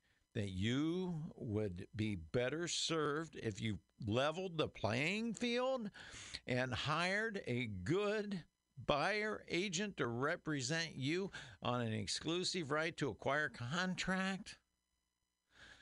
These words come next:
so that you are at the same level as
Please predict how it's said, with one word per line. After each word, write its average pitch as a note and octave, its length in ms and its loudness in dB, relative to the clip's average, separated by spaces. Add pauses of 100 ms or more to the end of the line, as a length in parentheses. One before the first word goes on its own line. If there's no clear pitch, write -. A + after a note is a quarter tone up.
(360)
so D3 240 0
that D#3 220 0
you D#3 320 2
are C3 260 2
at B2+ 140 0
the A2 140 0
same F3+ 1040 0
level D#3+ 760 0 (140)
as A#2+ 460 2